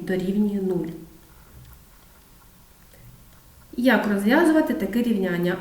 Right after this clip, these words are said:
Абсолютно так же само. Все, що з іксами у ліву частину, числа вправо.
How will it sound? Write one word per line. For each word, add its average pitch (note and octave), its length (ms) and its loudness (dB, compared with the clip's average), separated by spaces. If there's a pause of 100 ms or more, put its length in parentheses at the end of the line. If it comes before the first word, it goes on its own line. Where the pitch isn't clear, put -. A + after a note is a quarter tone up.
Абсолютно G3+ 800 0
так G#3 340 -2
же F3 80 -4
само. D#3+ 420 -10 (400)
Все, G3 240 -4
що F#3 180 -6
з F3 80 -6
іксами E3 400 -6 (320)
у A3 100 2
ліву E4+ 280 8
частину, C4 540 0
числа G3 420 -2
вправо. C#4 580 0